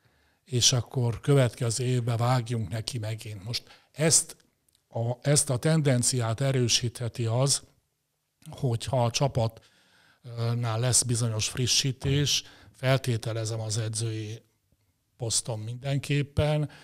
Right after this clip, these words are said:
a játékos állományban is lesz, hiszen jó pár játékosról tudjuk,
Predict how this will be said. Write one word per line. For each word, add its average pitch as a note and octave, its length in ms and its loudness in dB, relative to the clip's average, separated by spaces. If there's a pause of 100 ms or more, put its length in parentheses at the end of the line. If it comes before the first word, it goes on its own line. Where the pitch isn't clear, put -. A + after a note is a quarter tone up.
(540)
a A#2+ 80 -6
játékos A2+ 560 -2
állományban B2 580 2
is B2 140 2
lesz, B2 200 2
hiszen A2+ 380 0 (180)
jó A#2+ 160 -12
pár A2+ 220 2
játékosról A2+ 760 -2
tudjuk, A#2 400 -4